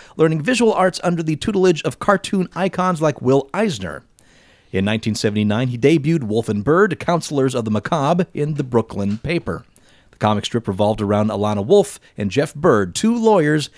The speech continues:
that aid monsters, vampires, werewolves, ghosts, et cetera, in strange legal binds. Between nineteen eighty-three and ninety-seven, the National Law Journal picked up the strip, but a fully fledged comic book series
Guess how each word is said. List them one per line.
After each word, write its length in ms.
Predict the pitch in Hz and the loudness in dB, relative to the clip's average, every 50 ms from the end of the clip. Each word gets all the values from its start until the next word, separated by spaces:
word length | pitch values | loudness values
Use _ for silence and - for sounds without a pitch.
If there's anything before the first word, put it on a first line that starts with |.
| _ _ | _ _
that 140 | - 127 - | -2 -2 0
aid 200 | 135 135 143 135 | 2 0 0 2
monsters, 680 | 139 160 170 160 123 - - - 92 90 117 147 147 120 | 2 2 2 2 0 -2 -4 -4 -4 -4 -4 -6 -8 -12
vampires, 640 | 87 85 90 85 85 - - 90 95 98 101 101 | -12 -10 -10 -10 -8 -8 -8 -8 -6 -6 -6 -6
werewolves, 480 | 95 95 101 98 95 95 95 104 - - | -6 -4 -4 -4 -4 -6 -6 -8 -10 -10
ghosts, 320 | - 104 92 98 104 - | -8 -6 -6 -6 -6 -10
et 100 | 85 - | -12 -10
cetera, 420 | - - 190 170 139 143 139 127 - _ _ - - - _ _ _ _ | -6 -4 -2 0 2 2 0 0 -2 _ _ -20 -20 -20 _ _ _ _
in 160 | 156 147 156 | -2 0 0
strange 480 | - - - 131 117 110 107 110 107 101 | -2 -2 0 0 2 2 2 0 -2 -4
legal 340 | 95 101 107 98 104 98 90 | -4 -4 -4 -2 -2 -4 -4
binds. 640 | 90 92 117 117 104 90 85 82 78 78 76 - - _ _ _ _ _ _ _ _ - | -2 -2 -2 -2 -2 -2 -4 -6 -10 -12 -14 -16 -18 _ _ _ _ _ _ _ _ -14
Between 300 | 104 - 117 107 101 104 | -8 -6 -4 -2 -2 -2
nineteen 320 | 107 104 - 104 104 101 | -2 -2 -4 -4 -4 -4
eighty-three 440 | 107 104 104 98 - - 113 127 143 | -4 -4 -6 -6 -4 -2 -2 -2 0
and 80 | 131 | 0
ninety-seven, 680 | 113 101 101 92 90 - - 233 233 190 151 165 185 180 - _ _ _ _ _ _ _ | -2 -2 -2 -4 -4 -4 -2 -2 0 0 0 -2 -4 -4 -8 _ _ _ _ _ _ _
the 80 | - 127 | 0 0
National 400 | 127 127 127 - - 127 117 127 | 0 0 0 -2 -2 -2 0 2
Law 260 | 147 147 143 156 165 | 4 4 4 2 2
Journal 320 | 131 147 170 170 202 220 - | 2 0 0 0 -2 -4 -2
picked 260 | - 160 135 - - | -2 -2 0 0 0
up 140 | 110 - - | -2 -2 -4
the 60 | 117 | -8
strip, 340 | - - 156 196 214 - - | -4 -2 -2 -2 -2 -4 -4
but 120 | 117 110 | -2 -2
a 40 | 104 | -2
fully 300 | - - 208 196 190 180 | -2 -2 -2 0 0 0
fledged 280 | - 190 170 143 - - | 0 0 -2 -2 -2 -4
comic 300 | - 269 302 294 208 139 | -2 0 0 2 2 0
book 160 | 139 113 - | -2 -2 -4
series 440 | - - 95 87 87 104 131 - | -4 -4 -4 -4 -4 -4 -4 -6